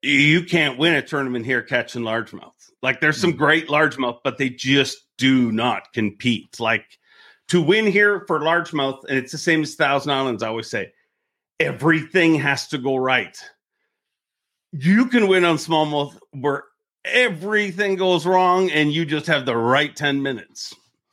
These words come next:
Speaker 2: Mm-hmm.
Speaker 1: So, uh, you know, that, that's, I think, the biggest thing, the biggest change in all of our waters.
Speaker 2: Yeah. So all season long, I've been asking our guest one particular question. I'm really interested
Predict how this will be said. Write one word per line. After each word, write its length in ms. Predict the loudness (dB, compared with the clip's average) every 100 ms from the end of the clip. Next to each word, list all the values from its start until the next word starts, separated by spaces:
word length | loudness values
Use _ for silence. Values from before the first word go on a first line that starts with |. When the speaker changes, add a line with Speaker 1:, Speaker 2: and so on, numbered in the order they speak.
| -16
Speaker 2:
Mm-hmm. 180 | -14 -10
Speaker 1:
So, 420 | 0 4 4 4
uh, 160 | 2 -2 -4
you 160 | -2 -2
know, 140 | 2
that, 220 | 0 2
that's, 360 | 4 4 2 -2
I 120 | -2
think, 280 | -2 -8 -8 _
the 100 | -10
biggest 440 | -2 -2 -2 -4 -4
thing, 200 | -2 -4
the 80 |
biggest 380 | 0 0 0 -4
change 440 | 0 2 2 0 -2
in 240 | -4 -6 0
all 260 | 2 4 2
of 80 |
our 100 | -2
waters. 560 | -6 -10 -12 -14 _ _ _ _ _
Speaker 2:
Yeah. 100 | -18
So 260 | -6 0 2
all 320 | 4 4 2
season 560 | -2 -4 -2 -2 -2 -2
long, 340 | 0 2 2
I've 120 | 0
been 120 | 0 2
asking 460 | 2 2 -2 -2
our 140 | -2 -2
guest 600 | 0 0 0 -4 -8 -20 _ _ _ _ _ _ _ _
one 240 | -2 0 0
particular 520 | -2 -2 -2 0 -2
question. 460 | 0 2 2 0 0
I'm 160 | 0
really 420 | 2 2 2 2 0
interested 680 | -2 -4 -4 0 0 0